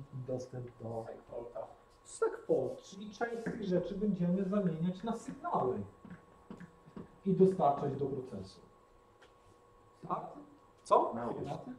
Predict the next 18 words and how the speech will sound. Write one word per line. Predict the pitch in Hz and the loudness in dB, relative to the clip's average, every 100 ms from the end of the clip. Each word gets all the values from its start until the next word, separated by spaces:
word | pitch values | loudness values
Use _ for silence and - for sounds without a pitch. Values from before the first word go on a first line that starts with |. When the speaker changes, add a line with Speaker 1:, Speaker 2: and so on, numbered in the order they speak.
| - - - - - | -16 -20 -20 -20 -20
Speaker 1:
Sygnały. | - - 208 240 196 170 185 196 190 185 190 185 - - - - 220 165 - - - - | -16 -4 2 2 4 4 6 6 6 4 2 0 -4 -16 -16 2 8 10 8 2 -6 -2
Ja | 247 | 2
tak | 220 - | 2 2
piszę | 214 214 208 | 2 2 4
E | 208 190 | 8 8
jak | 170 - | 8 4
T | 165 | -2
trochę, | - - - - - - | -2 -6 -10 -14 -16 -8
prawda? | - - - - - - - - - - 143 - | -8 -8 -14 -20 -20 -20 -20 -20 -20 -20 -18 -14
A | - | -4
to | 160 | 0
się | - | 4
musicie | 170 - 160 160 | 4 4 -2 -4
przyzwyczaić. | 160 139 135 - - - - - - - - - | -4 -8 -8 -6 -6 -8 -18 -20 -18 -14 -2 8
<laughs> | 220 220 220 - - - - - - - 127 127 | 10 12 10 10 4 -14 -18 -18 -18 -10 -8 -4
Ja | 127 123 123 - 120 113 | -2 -4 -6 -8 -10 -4
już | 110 - - - | -2 -4 -10 -10
te. | 117 | -8